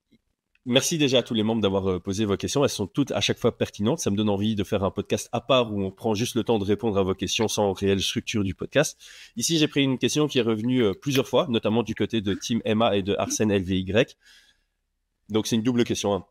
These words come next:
Qui est Nicolas Haute ? Euh, là, je reviens. <laughs> Qui est Nicolas Haute, son nouveau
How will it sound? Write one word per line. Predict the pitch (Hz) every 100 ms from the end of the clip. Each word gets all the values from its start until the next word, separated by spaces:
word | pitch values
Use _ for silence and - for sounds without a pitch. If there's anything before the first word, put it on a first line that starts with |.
| _
Qui | - 165
est | 151
Nicolas | 131 120 120 107 104 -
Haute ? | 127 - -
Euh, | 110
là, | 127 - _ _
je | 92 87
reviens. | 98 - -
<laughs> | 127 - _
Qui | 196 208 -
est | 147 113
Nicolas | 113 117 107 98
Haute, | 117 107
son | - 107
nouveau | 104 101 104